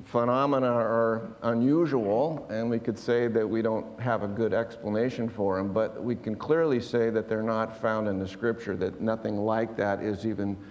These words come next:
encouraged for us to, to experience. However, that's not the main problem at the Church of Bethel. The bigger problem actually stems from their theology. Bethel Church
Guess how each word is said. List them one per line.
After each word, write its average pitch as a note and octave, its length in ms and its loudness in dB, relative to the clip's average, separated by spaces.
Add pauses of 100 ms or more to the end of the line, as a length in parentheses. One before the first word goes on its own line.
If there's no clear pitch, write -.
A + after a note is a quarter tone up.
(180)
encouraged A#2 640 0
for G#2 220 0
us G2+ 200 -2
to, - 400 -2 (200)
to G2+ 180 -2
experience. G#2+ 720 0 (800)
However, D3 260 4
that's D3 180 2
not D3 140 2
the C3 80 2
main B2 260 2
problem A2+ 600 2
at G2 100 -2
the A2 80 -4
Church A#2+ 320 -2
of G2 160 -2
Bethel. A2+ 540 0 (400)
The A#2 80 4
bigger D3+ 400 2
problem A#2 420 2
actually A2+ 400 0
stems A#2 480 0
from A2 260 -2
their G#2+ 340 2
theology. A2 840 2
Bethel B2 320 0
Church C3+ 420 2